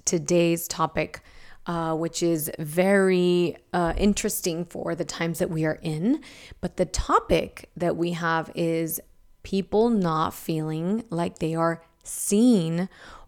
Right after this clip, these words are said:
or heard. And one of the main reasons is, now looking back during this times, what's happening is there is, um, chaos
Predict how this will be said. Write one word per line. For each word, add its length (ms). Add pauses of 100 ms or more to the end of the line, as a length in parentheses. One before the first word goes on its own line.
(100)
or 380
heard. 840 (1120)
And 360
one 340
of 120
the 80
main 240
reasons 520
is, 340 (540)
now 560
looking 460
back 360 (460)
during 300
this 160
times, 360
what's 180
happening 520
is 580 (520)
there 420 (300)
is, 520 (200)
um, 680 (280)
chaos 680